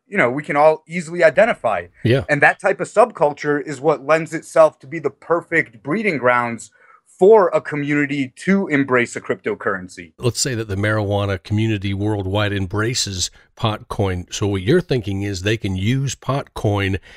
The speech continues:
Speaker 2: as, basically as their currency.
Speaker 1: I actually think, and I don't expect to see this in my lifetime,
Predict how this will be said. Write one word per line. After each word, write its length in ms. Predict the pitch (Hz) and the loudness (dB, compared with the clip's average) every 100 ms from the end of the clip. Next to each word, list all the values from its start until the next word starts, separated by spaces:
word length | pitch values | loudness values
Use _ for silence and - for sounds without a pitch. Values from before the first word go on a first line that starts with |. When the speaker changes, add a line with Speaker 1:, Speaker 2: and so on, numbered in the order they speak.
| - _ | -20 _
Speaker 2:
as, 560 | 113 120 120 113 - - _ - | 0 0 0 -2 -4 -8 _ -2
basically 460 | 127 147 165 131 120 | 0 0 0 2 2
as 160 | 123 | 0
their 160 | 131 135 | -2 -2
currency. 600 | - 156 - - 71 - _ _ _ - | 0 0 0 -4 -8 -16 _ _ _ 2
Speaker 1:
I 440 | 143 214 262 240 - | 4 4 4 -2 0
actually 560 | 156 220 - 254 233 208 | 2 2 0 -6 -4 -4
think, 420 | - 233 233 214 | -4 -2 -4 -4
and 240 | 165 165 160 | -4 -2 0
I 100 | 151 | 0
don't 320 | 175 165 - | 2 2 -2
expect 420 | 165 - 160 151 | -10 -2 0 0
to 80 | 151 | -6
see 180 | - 160 | -8 -8
this 200 | 147 151 | -8 -6
in 80 | 143 | -4
my 120 | 127 | -2
lifetime, 680 | 120 196 - 123 113 107 | 0 -2 -2 -4 -4 -4